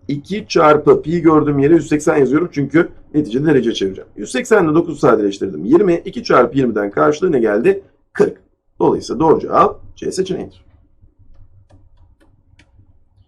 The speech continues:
Hmm. Buraya hemen dönüştürelim. Pi yerine yüz seksen yazdım. Yüz seksen bölü altıdan ne gelecek? Otuz. Buranın tamamı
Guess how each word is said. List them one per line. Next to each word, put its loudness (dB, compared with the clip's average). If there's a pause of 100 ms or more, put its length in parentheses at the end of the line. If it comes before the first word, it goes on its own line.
(680)
Hmm. 2 (340)
Buraya 6
hemen 6
dönüştürelim. 2
Pi -4
yerine 4
yüz 2
seksen 0
yazdım. 2
Yüz -2
seksen 2
bölü 4
altıdan 2
ne 6
gelecek? 0
Otuz. -2 (840)
Buranın 2
tamamı 4